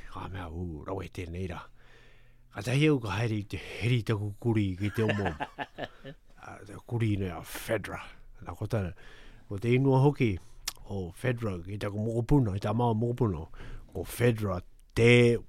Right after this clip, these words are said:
Speaker 1: Wonder Dog.
Speaker 2: Ana, ana.
Speaker 1: A, ka haere maua ki te, te hi koe koe ki te omo o Mahaere. O, kaukau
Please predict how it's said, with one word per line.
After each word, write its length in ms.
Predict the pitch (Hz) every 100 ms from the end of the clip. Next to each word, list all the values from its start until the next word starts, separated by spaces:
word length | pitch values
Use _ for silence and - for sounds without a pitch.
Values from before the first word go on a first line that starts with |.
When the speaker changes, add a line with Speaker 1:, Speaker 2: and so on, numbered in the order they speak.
| -
Speaker 1:
Wonder 360 | 98 104 85
Dog. 440 | 78 - - - -
Speaker 2:
Ana, 300 | 101 98 131 - -
ana. 360 | 101 113 120 - - - -
Speaker 1:
A, 220 | 98 95 - - - -
ka 140 | - -
haere 240 | 113 113
maua 320 | 104 107 104 90
ki 140 | - -
te, 140 | 87 78 -
te 120 | 95
hi 120 | 127 120
koe 160 | 127 113
koe 160 | - 107
ki 240 | - - -
te 120 | 98
omo 200 | 101 95
o 80 | 98 90
Mahaere. 340 | 82 104 - - - - - - - -
O, 600 | 120 127 117 101 92 82 -
kaukau 340 | 123 123 117